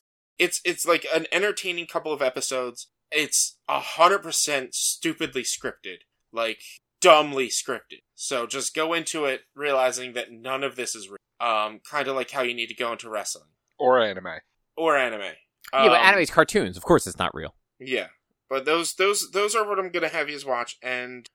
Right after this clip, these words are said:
Speaker 1: my
Speaker 3: So how
Speaker 1: next
Speaker 3: long are these episodes? I'm just
Speaker 1: Uh,
Speaker 3: curious. Are they half
Speaker 1: they're,
Speaker 3: hour or?
Speaker 1: uh, they're, they're an hour, uh, an hour and, like, two minutes each altogether.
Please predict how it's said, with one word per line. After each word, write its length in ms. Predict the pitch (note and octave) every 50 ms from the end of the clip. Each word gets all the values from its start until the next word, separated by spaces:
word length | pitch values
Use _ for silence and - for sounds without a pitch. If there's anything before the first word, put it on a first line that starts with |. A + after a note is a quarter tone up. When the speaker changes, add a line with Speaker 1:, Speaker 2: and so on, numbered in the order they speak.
| _ _
Speaker 1:
my 140 | B2+ C3 C#3+
Speaker 3:
So 80 | D3+ C#3+
how 140 | D3 D#3+
Speaker 1:
next 80 | F#3 G3+
Speaker 3:
long 160 | G#3 G3 G3 G3
are 120 | G3 F#3+
these 200 | E3 F3 E3+ -
episodes? 600 | F#3+ - - - - - - A1 - - - - _ _ _ _ - - _ -
I'm 220 | - - B2+ C#3+
just 160 | D3 D3+ C#3+ C3+
Speaker 1:
Uh, 40 |
Speaker 3:
curious. 300 | - C#3 A2+ F#2 D2+ -
Are 60 | B2+ B2+
they 100 | A#2 A2
half 160 | - C#3 C3+ E3+
Speaker 1:
they're, 80 | F3 A#2+
Speaker 3:
hour 440 | B2 C3+ C#3 D3 D#3 D3+ D3 C#3+ F#2+
or? 200 | F#2 G#2+ G2 F#2+
Speaker 1:
uh, 340 | C#3+ D3+ D3 C#3+ C#3+ C#3 C3+ C3+
they're, 300 | C3+ E3 D#3 E3 D#3+ C#3+
they're 240 | C#3 D#3+ D3+ D3+ D3 -
an 140 | D3 D3 C#3+ - -
hour, 600 | C#3 D3 D#3 E3 E3 E3 D#3+ D#3+ D#3 D3+ C#3+ - -
uh, 440 | B2+ C3 C3 B2+ C3 C3 C3 C3 - -
an 120 | C3 C3+ C3+ -
hour 280 | C3+ C#3+ D3 D3+ D3
and, 460 | B2+ G#2 B2+ B2+ B2+ A#2+ A#2+ A#2+ A#2 G2
like, 180 | A2+ A#2 A#2 - _ -
two 160 | - C#3+ C3+
minutes 340 | B2 A#2 A2+ A2 G2+ - -
each 160 | - - - _
altogether. 400 | - A2 G#2+ G#2 G2+ G2+ D#2 D2